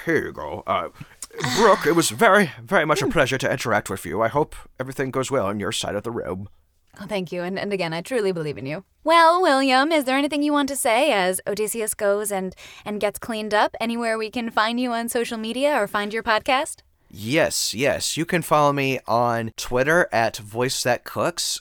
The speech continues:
Speaker 1: and on Instagram at The Voice That Cooks. Though my Twitter account is where you'll definitely get the most updates involving One Shots,
Speaker 2: Mm-hmm.
Speaker 1: which One Shots is currently available on Anchor F M, Spotify, Stitcher, Google Podcast, and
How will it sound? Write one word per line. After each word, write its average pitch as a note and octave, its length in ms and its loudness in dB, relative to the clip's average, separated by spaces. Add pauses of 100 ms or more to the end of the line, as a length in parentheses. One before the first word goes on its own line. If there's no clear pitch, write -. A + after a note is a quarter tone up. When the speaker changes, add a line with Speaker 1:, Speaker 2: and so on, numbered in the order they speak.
(120)
Speaker 1:
and B2+ 160 0
on B2 140 0
Instagram C3 760 0
at G#2+ 340 -2
The B2+ 360 0
Voice A#2 380 -4
That E2 200 -6
Cooks. - 520 -4 (220)
Though C3 500 2
my B2 280 2
Twitter F#3+ 260 2
account C#3+ 360 2
is A#2+ 120 -4
where C3 80 2
you'll B2 160 2
definitely C#3+ 360 0
get C3+ 200 -2
the B2+ 100 0
most A#2+ 360 -2
updates A#2 500 -2
involving G#2+ 600 -2
One C3+ 180 -2
Shots, E3 480 -2 (220)
Speaker 2:
Mm-hmm. D#3+ 120 -6
Speaker 1:
which B2+ 220 -4
One D#3+ 160 0
Shots F#3 300 2
is C3+ 100 -4
currently C#3+ 320 0
available C3 540 2
on G#2 220 0
Anchor A2 300 -4
F G#2 240 -2
M, F#3 340 2
Spotify, D3 800 4
Stitcher, C#3+ 840 -2
Google C#3+ 280 -2
Podcast, B2+ 720 2
and A2 280 -4